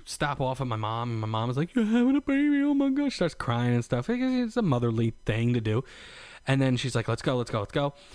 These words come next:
And we get in the car, and I'm like, I'm driving. My head is just killing me. You know, I'm, I'm like, "Okay," you know. I, here I am thinking, I don't know why. And I tried to explain this to a couple of buddies of mine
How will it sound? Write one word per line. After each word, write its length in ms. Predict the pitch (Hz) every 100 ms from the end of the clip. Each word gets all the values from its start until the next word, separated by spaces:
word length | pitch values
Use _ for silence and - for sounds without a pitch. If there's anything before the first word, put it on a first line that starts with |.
| - -
And 60 |
we 80 | 117
get 80 | 156
in 80 | 107
the 80 | 107
car, 460 | 127 120 117 123
and 180 | - 117
I'm 100 | 117
like, 360 | 113 107 104 -
I'm 100 | 120
driving. 560 | 113 110 113 117 117
My 140 | 117 110
head 500 | 107 - 175 180 131
is 140 | 98
just 240 | - 95 - -
killing 560 | - - 202 180 117
me. 160 | 95 -
You 60 | 135
know, 240 | 135 127 - - - - -
I'm, 200 | 151 147
I'm 160 | 147 147
like, 180 | 139 139
"Okay," 460 | 180 135 113 107
you 200 | 113 131
know. 120 | 113 104
I, 160 | - 208
here 260 | 196 330
I 60 | 359
am 180 | 294 262
thinking, 220 | 240 208
I 40 |
don't 140 | 285 359
know 80 |
why. 460 | 233 127 127 175 202 - - - - -
And 80 | 196
I 80 |
tried 220 | 214 262 285
to 80 |
explain 300 | 285 - 151
this 120 | 139 -
to 80 |
a 40 | 117
couple 220 | 123 123
of 80 | 110
buddies 240 | 113 113
of 80 | 110
mine 240 | 104 110